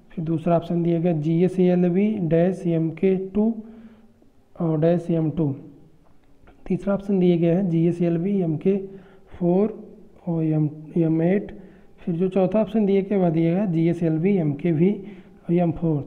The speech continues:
तो आठ का जो right answer हो जाएगा वह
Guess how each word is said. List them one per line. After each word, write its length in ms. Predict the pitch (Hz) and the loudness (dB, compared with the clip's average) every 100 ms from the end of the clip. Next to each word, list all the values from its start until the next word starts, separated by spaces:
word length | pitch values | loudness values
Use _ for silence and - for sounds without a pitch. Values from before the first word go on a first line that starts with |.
| - | 0
तो 260 | 214 - - - | 0 -2 -12 -2
आठ 260 | 185 185 - | -2 -2 -2
का 60 | |
जो 160 | 180 185 | 0 2
right 260 | 170 170 | 2 0
answer 260 | 170 160 160 | -2 -2 -2
हो 160 | 156 170 | -2 0
जाएगा 380 | 156 139 151 - - - - _ - | -2 -4 -6 -8 -20 -20 -20 _ -12
वह 80 | 175 | -10